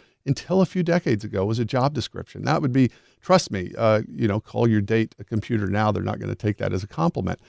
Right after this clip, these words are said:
All completely disappeared. Uh, all of the kind of repetitive manufacturing is gonna disappear. Now, what, what a lot of people think that's not true is that manual labor will disappear. In fact,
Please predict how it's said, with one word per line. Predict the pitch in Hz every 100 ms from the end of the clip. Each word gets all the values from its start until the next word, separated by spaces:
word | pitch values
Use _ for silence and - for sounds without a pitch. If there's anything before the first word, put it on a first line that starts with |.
| _ _ _
All | - 190 208
completely | - 185 190 190 156
disappeared. | 156 - - 185 160 90 95 _ _ -
Uh, | 127 120 117 _ _ -
all | 160 185 208 180 - -
of | 147 143
the | 127
kind | - 135
of | 113
repetitive | 104 - 139 139 120 110
manufacturing | 110 104 95 104 98 - 92
is | 90 90
gonna | - 87
disappear. | 92 - 95 - 85 - - _
Now, | 117
what, | 117 135 _ -
what | 127 123 _ _ -
a | 123
lot | 147 185
of |
people | 175 160 123
think | 135 123
that's | 92 147
not | 156 175
true | 135 113
is | 107 101
that | 101
manual | 113 117 110 95
labor | 98 117 98 87
will | 85 87 82 -
disappear. | 90 - - - - -
In | 92
fact, | 110 95 -